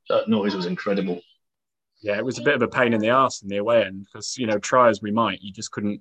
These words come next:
Speaker 2: you couldn't make yourself heard over it. Uh, it's very unusual for a Championship, uh, home crowd.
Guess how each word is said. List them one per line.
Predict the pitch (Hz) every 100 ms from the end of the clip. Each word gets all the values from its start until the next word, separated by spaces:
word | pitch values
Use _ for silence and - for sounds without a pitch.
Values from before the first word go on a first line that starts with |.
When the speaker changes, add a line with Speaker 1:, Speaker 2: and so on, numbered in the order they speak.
| _
Speaker 2:
you | 117
couldn't | - 120 107
make | 107
yourself | 117 - 101 98
heard | 123 120
over | 104 98 98
it. | - _
Uh, | 104 104 101
it's | 67 -
very | 113 110
unusual | 104 104 101 104
for | 98 107
a |
Championship, | 107 104 98 95 104 - _
uh, | 104 104
home | 110 110 107
crowd. | 101 98